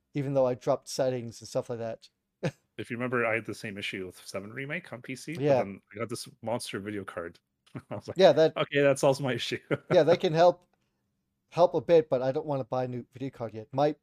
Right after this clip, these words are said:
Speaker 1: video card's not bad, it's just the older gen, right?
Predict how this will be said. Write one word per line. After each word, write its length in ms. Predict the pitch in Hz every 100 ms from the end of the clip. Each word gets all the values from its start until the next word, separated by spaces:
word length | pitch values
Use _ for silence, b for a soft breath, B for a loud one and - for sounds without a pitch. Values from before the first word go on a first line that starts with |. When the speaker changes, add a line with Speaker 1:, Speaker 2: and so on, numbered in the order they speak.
| _ 139
Speaker 1:
video 200 | 160 185
card's 280 | 175 156
not 200 | 156 160
bad, 300 | - 160 139
it's 140 | 113 110
just 320 | - 135 - _ _ _ -
the 100 | 139
older 240 | 143 123
gen, 360 | 104 143 120 95 _ _ _ _ -
right? 300 | 131 151